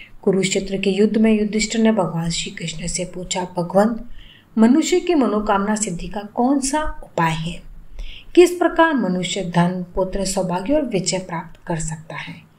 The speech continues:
यह सुनकर भगवान श्री कृष्ण ने उत्तर दिया कि यदि तुम पार्वती पुत्र श्री गणेश का विधि पूर्वक पूजन करो तो निश्चय ही तुम्हें सब कुछ प्राप्त हो जाएगा। तब भगवान श्री कृष्ण की आज्ञा से ही युधिष्ठिर जी ने गणेश चतुर्थी का व्रत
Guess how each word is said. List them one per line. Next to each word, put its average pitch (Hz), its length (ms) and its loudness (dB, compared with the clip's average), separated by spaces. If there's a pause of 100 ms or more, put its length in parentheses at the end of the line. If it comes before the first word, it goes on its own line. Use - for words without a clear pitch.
(480)
यह 254 160 4
सुनकर 269 440 0
भगवान 165 360 -4
श्री 160 220 -6
कृष्ण 180 300 -8
ने 170 220 -2
उत्तर 247 300 2
दिया 247 280 2
कि 190 340 -4
यदि 320 200 6
तुम 294 280 0
पार्वती 208 560 -2
पुत्र 175 360 -8
श्री 170 240 -6 (160)
गणेश 240 320 4
का 151 340 -8 (480)
विधि 202 240 6
पूर्वक 277 460 2
पूजन 214 320 0
करो 185 240 -10
तो 190 160 -8
निश्चय 175 420 -2
ही 254 200 2
तुम्हें 170 200 -2
सब 185 300 -8
कुछ 311 260 2
प्राप्त 233 420 -2
हो 233 100 -2
जाएगा। 226 580 -2 (720)
तब 254 120 6
भगवान 175 420 -2
श्री 175 200 -6
कृष्ण 247 440 -2
की - 120 4
आज्ञा 175 340 0
से 185 160 -6
ही 190 100 -6
युधिष्ठिर 180 540 -6
जी 170 160 -10
ने 175 140 -4
गणेश 233 360 2
चतुर्थी 196 460 -8
का 175 180 -8
व्रत 202 320 -10